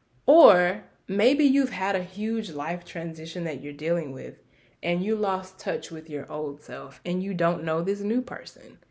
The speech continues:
Maybe you're, like, a divorcee and you, you know, have spent a lot of time with this person who you thought was gonna be your life partner.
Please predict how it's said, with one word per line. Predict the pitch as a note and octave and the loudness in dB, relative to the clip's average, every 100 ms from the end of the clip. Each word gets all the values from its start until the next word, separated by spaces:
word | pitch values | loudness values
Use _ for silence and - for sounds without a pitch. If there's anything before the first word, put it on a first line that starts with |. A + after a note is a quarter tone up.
| _ _ _ _ - | _ _ _ _ -8
Maybe | F3 F#3 A#3 A#3 | 2 4 4 2
you're, | A#3 G3+ F#3 E3+ E3+ E3 E3 | -4 -4 -2 2 2 2 0
like, | D#3+ C#3+ D3 - | -4 -4 -4 -8
a | D#3+ | -8
divorcee | D3+ D#3 D#3 D#3 B2+ B2+ B2+ B2+ E3+ _ _ _ _ | -8 -6 -6 -6 -6 -4 -4 -8 -10 _ _ _ _
and | C#3+ D3+ D#3 D#3 E3+ | -8 -6 -6 -6 -8
you, | D#3+ D#3 D#3 D3+ C#3+ - - | -6 -6 -6 -8 -10 -12 -10
you | F#3+ | -6
know, | E3+ | -4
have | E3+ C#3+ | -4 -8
spent | - - F3+ - | -10 -4 -4 -2
a | D3+ | -4
lot | D#3+ E3+ F3 | 0 0 0
of | F3 | -2
time | - E3+ D3+ C3 C#3 | -4 -6 -6 -6 -8
with | C#3+ | -12
this | D3 | -14
person | - D3+ D3+ - | -12 -10 -8 -10
who | D3+ | -12
you | D#3+ E3 | -8 -8
thought | D#3+ C#3+ | -6 -8
was | D3 D3 | -8 -10
gonna | E3 | -12
be | D#3 | -8
your | D3 | -8
life | C#3+ C#3 D3+ | -8 -10 -10
partner. | - F#3+ F3 E3 | -6 -4 -4 -6